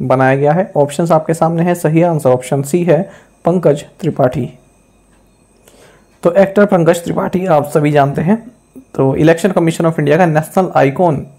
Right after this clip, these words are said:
इनको बनाया गया है। इससे पहले ये बिहार राज्य के राज्य आइकॉन रहे, प्रतीक रहे। तो इनको क्यों चुना गया है? क्योंकि जो इलेक्शन कमीशन of इंडिया है, उसके साथ association में इन्होंने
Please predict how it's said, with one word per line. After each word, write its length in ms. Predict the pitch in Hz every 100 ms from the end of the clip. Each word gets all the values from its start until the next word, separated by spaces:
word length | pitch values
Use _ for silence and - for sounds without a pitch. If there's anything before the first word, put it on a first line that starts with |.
| -
इनको 320 | 131 123 175 214 -
बनाया 380 | 127 120 139 143
गया 160 | 160
है। 180 | 147 165 - - _ 143
इससे 240 | 143 180
पहले 220 | 175 165
ये 220 | 170 196 208
बिहार 360 | 156 139 156 151
राज्य 320 | 143 131 135
के 220 | 139 175 226 - _ _ _ _ _ _ -
राज्य 480 | 139 127 131 180 185 139
आइकॉन 400 | 120 143 170 208 135
रहे, 320 | 131 170 -
प्रतीक 460 | - 135 139 170 - -
रहे। 300 | 147 143 175 165 _ _ _ _ _ _ _ - _ _ _ _ _ _ -
तो 60 |
इनको 320 | 156 190 208
क्यों 160 | 208 208
चुना 260 | 202 180 180
गया 180 | 165
है? 200 | 165 262 -
क्योंकि 560 | 135 135 143 147 - - _
जो 80 | 143
इलेक्शन 320 | 135 156 190
कमीशन 320 | 175 170 165 175
of 160 | 165
इंडिया 240 | 151 156 165
है, 200 | 165 - _ _ _ _
उसके 260 | - 156 160
साथ 360 | 160 151 147 - _ _ -
association 640 | 160 160 151 165 160 170
में 220 | 120 127
इन्होंने 380 | 131 131 139 175